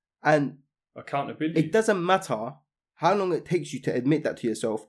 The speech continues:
Speaker 1: As long as you've admitted it to yourself,
Speaker 2: Yeah.
Speaker 1: you'll be all right.
Speaker 2: Yeah.
Speaker 1: 'Cause next time you're, you're admitted to yourself far more quicker than the first time.
Speaker 2: Yeah. It
Speaker 1: You
Speaker 2: has
Speaker 1: know?
Speaker 2: to start somewhere.
Speaker 1: Yeah.
Speaker 2: Like,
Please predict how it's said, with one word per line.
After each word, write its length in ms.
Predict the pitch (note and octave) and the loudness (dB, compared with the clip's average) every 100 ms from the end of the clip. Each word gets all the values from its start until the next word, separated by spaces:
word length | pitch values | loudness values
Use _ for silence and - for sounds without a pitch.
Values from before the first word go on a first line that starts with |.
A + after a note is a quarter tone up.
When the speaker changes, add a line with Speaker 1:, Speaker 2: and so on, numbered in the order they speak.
| _ | _
Speaker 1:
As 160 | A#2+ | 0
long 140 | D3 G3 | 2 2
as 100 | F3+ | -2
you've 140 | E3+ | -2
admitted 420 | C3 B2 E3 E3 | -2 0 0 0
it 100 | G#2 - | -8 -6
to 100 | A2+ | -6
yourself, 400 | G#2+ G#2+ A2+ - | -4 -4 -6 -8
Speaker 2:
Yeah. 200 | A2+ G#2 | -8 -6
Speaker 1:
you'll 160 | - C3 | 0 0
be 120 | B2 | 2
all 120 | G#2+ | -2
right. 180 | G#2+ A#2 - | -2 -6 -4
Speaker 2:
Yeah. 220 | D3 A#2+ | -4 -2
Speaker 1:
'Cause 140 | B2+ | -2
next 200 | C3 D3 | -2 -2
time 260 | - B2 A#2+ | 0 0 0
you're, 180 | B2 A#2+ - | -2 -4 -4
you're 400 | B2 A#2+ A2 - _ | 0 0 0 -8 _
admitted 400 | C3 C3 C#3+ D3 | -2 0 0 -2
to 80 | - | -4
yourself 320 | C3 C#3 B2 - _ | -2 0 -4 -8 _
far 300 | - D#3 D#3 | 2 6 8
more 180 | C#3+ C3+ | 6 2
quicker 220 | D3 C#3+ | 0 -2
than 120 | B2 | -2
the 80 | A#2 | -2
first 280 | - B2+ B2 | 0 0 0
time. 160 | A#2 G2 | -4 -4
Speaker 2:
Yeah. 200 | A2+ G#2+ - - | -8 -10 -10 -2
It 60 | |
Speaker 1:
You 60 | C3 | 0
Speaker 2:
has 120 | A#2+ | 2
Speaker 1:
know? 60 | C#3+ | -2
Speaker 2:
to 60 | |
start 240 | - B2+ - | -6 -8 -4
somewhere. 380 | D3+ D3 A2 G#2+ | -4 -4 -6 0
Speaker 1:
Yeah. 280 | A#2 B2 - | 2 0 -2
Speaker 2:
Like, 220 | G#2 G2+ | -4 -4